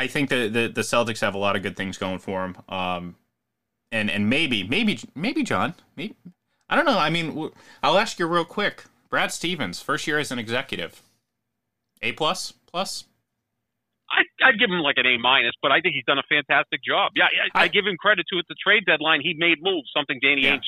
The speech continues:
Speaker 2: stopped doing.
Speaker 1: Well,
Speaker 2: You know,
Speaker 1: and,
Speaker 2: that's a
Speaker 1: and,
Speaker 2: big thing.
Speaker 1: and, and obviously, I think based on some of the moves that he made, I, I think it's, it, and this isn't, uh, to say that there was some friction or anything like that. I just think,
Speaker 2: Mm-hmm.
Speaker 1: you know, maybe philo-, you know, philosophies were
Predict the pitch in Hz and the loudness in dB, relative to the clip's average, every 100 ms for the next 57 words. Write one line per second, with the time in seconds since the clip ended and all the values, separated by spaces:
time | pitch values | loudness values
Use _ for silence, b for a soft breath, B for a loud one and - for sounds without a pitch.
0 | - 127 127 - 160 113 202 202 190 117 | 0 0 0 0 -2 0 2 2 4 4
1 | 127 185 - 147 156 - 208 185 180 156 | 4 4 2 2 2 2 0 0 -4 -6
2 | - 180 - - 190 185 143 117 - 107 | -6 -4 -4 2 4 4 0 -2 -2 0
3 | 104 113 123 135 107 113 104 - 113 - | 0 -2 -2 -2 -2 -2 -4 -6 -6 -2
4 | 110 95 95 101 90 107 90 - 104 98 | -2 -2 -2 -4 -2 -4 -4 -4 -2 0
5 | 104 92 90 - _ _ - 185 156 156 | 0 0 -4 -8 _ _ -2 -2 -2 -2
6 | 170 139 120 - - 190 233 240 220 240 | -2 -2 -6 -10 -10 -8 -4 -4 -2 -4
7 | - 170 147 117 _ 113 117 123 113 110 | -2 -2 -2 -4 _ -18 -12 -8 -6 -8
8 | - 113 - 113 101 101 101 95 - 90 | -8 -4 -2 0 0 -2 -4 -4 -4 -6
9 | - 127 - - 120 107 98 104 - 95 | -4 -6 -4 -2 0 0 0 -2 -4 -6
10 | 92 - 110 104 101 101 - 104 160 123 | -6 -2 0 0 -2 -4 -6 -4 -2 -2
11 | 98 104 95 90 107 98 107 - 113 98 | -2 -2 -4 -6 -2 2 2 0 -4 -4
12 | 85 120 107 107 - 98 95 90 95 92 | -4 -2 0 0 -2 -6 -6 -6 -6 -6